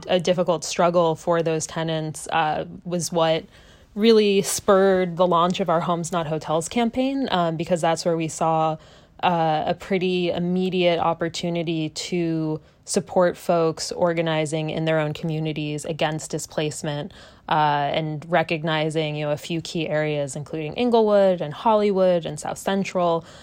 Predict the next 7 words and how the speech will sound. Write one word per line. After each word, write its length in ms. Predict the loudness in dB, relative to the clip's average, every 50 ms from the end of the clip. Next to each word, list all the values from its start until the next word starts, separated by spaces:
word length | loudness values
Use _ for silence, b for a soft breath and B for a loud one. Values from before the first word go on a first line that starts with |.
| B B B
um, 440 | 0 0 0 0 -2 -2 -4 -6
the 140 | -4 -4 -2
areas 320 | 0 0 2 2 0 -2 -2
kind 160 | -4 -6 -6
of 80 | -6
surrounding 560 | -6 -4 -4 -2 0 0 0 0 0 0 0 2
downtown, 720 | 2 2 2 0 -2 -4 -2 -2 -2 -2 -2 -4 -6 -8